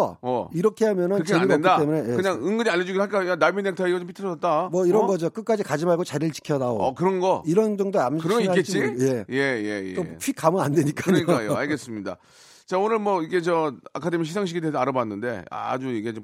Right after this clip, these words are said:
Speaker 1: 폭 빠져들게 재밌게 해주셨습니다.
Speaker 2: <laughs> 감사합니다.
Speaker 1: 다음 주 이 시간에도, 예, 좀 재미난 이야기,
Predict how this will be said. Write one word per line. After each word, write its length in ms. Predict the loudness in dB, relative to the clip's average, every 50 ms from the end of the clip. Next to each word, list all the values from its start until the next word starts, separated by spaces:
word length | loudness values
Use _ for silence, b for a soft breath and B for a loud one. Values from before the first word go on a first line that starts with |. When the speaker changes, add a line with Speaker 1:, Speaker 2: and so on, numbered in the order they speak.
| _
Speaker 1:
폭 280 | -12 -10 -8 -8 -8 -4
빠져들게 500 | -4 -2 -2 -2 -4 -6 -6 -6 -8 -12
재밌게 340 | -12 -10 -10 -10 -10 -10 -10
해주셨습니다. 460 | -8 -8 -4 -6 -6 -6 -6 -14 -10
Speaker 2:
<laughs> 40 | -6
감사합니다. 420 | -4 -4 -4 -2 -2 0 2 2
Speaker 1:
다음 200 | 2 2 0 0
주 180 | -2 -2 -4 -2
이 80 | -4
시간에도, 640 | -2 -2 -2 0 0 -2 -2 -4 -6 -6 -8 -8 -10 -10
예, 260 | -10 -10 -10 -10 -12 -12
좀 140 | -14 -14 -12
재미난 340 | -8 -4 -2 0 0 0 -2
이야기, 440 | -4 -6 -8 -10 -12 -10 -10 -12